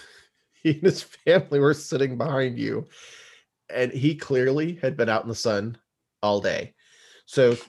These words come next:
typical dad had, like, the wraparound sunglass mark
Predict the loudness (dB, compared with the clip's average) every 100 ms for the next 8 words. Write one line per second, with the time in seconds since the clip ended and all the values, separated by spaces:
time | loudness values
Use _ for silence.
0 | -6 -2 0 2 2 2 2 4 2 -2
1 | -8 _ _ 0 2 4 2 2 2 4
2 | 4 4 4 4 0 0 0 2 2 2
3 | 2 2 2 0 -6